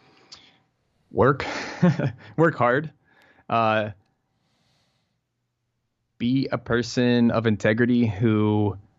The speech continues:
um, work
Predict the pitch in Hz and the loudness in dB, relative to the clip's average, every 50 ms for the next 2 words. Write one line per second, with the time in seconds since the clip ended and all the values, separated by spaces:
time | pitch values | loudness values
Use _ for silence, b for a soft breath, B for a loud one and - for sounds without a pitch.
0 | _ _ _ _ _ _ - 104 104 101 98 98 95 92 92 92 - - _ _ | _ _ _ _ _ _ -4 -2 0 0 0 0 0 0 -2 -4 -6 -8 _ _
1 | _ _ _ _ _ _ _ _ _ _ _ - - - _ _ _ _ _ _ | _ _ _ _ _ _ _ _ _ _ _ -12 -12 -12 _ _ _ _ _ _
2 | _ _ _ _ _ _ _ _ _ _ _ _ _ _ _ _ _ _ _ _ | _ _ _ _ _ _ _ _ _ _ _ _ _ _ _ _ _ _ _ _
3 | _ _ _ _ _ _ _ _ _ _ _ _ _ _ _ _ _ _ _ _ | _ _ _ _ _ _ _ _ _ _ _ _ _ _ _ _ _ _ _ _
4 | _ _ _ _ _ - 127 123 117 131 143 151 160 160 - - - | _ _ _ _ _ -2 0 2 4 6 6 4 4 2 -4 -12 -14